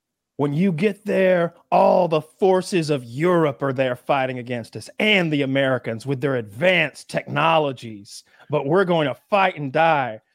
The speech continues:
And the, and the, like, "Make sure you bring tampons. Bring as many tampons as you can." And, and, and one guy's, like, asked where to get them. He's like, "I already checked the drugstore. They're sold out."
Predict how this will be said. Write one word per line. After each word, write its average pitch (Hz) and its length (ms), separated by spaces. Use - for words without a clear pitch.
And 147 180
the, 151 100
and 156 140
the, 151 40
like, 143 180
"Make 180 240
sure 233 220
you 190 160
bring 170 340
tampons. 151 960
Bring 196 160
as 151 120
many 208 260
tampons 190 680
as 156 120
you 156 60
can." 143 500
And, 151 200
and, 143 220
and 147 180
one 156 140
guy's, 147 300
like, 139 200
asked 139 260
where 151 120
to 135 80
get 147 240
them. 143 140
He's 131 120
like, - 140
"I 156 100
already 196 220
checked 208 320
the 170 80
drugstore. 143 500
They're 127 100
sold 175 460
out." 165 300